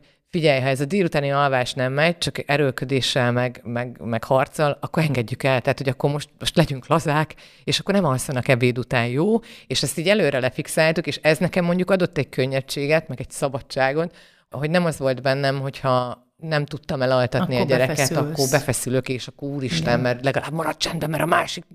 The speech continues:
Speaker 1: izé, gyerek aludna,
Speaker 2: Meg
Speaker 1: vagy
Speaker 2: hogy
Speaker 1: valami.
Speaker 2: nem úgy telik a nap, hogy jó, akkor tizenegy harminc, akkor gyerünk, gyerünk vissza, mert mire meg megeszi meg, akkor lefektetni, hanem tényleg akkor most egy kicsit lehetett már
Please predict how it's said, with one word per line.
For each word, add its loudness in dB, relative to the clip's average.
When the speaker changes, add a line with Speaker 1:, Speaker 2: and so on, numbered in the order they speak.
Speaker 1:
izé, -4
gyerek 0
aludna, 0
Speaker 2:
Meg 2
Speaker 1:
vagy 0
Speaker 2:
hogy -2
Speaker 1:
valami. 2
Speaker 2:
nem 2
úgy -2
telik 0
a 0
nap, 2
hogy 0
jó, 2
akkor 0
tizenegy 0
harminc, 2
akkor -2
gyerünk, 4
gyerünk 2
vissza, 0
mert 4
mire 2
meg 2
megeszi 0
meg, 2
akkor 0
lefektetni, 0
hanem 2
tényleg 2
akkor -2
most 0
egy -2
kicsit -2
lehetett 0
már -4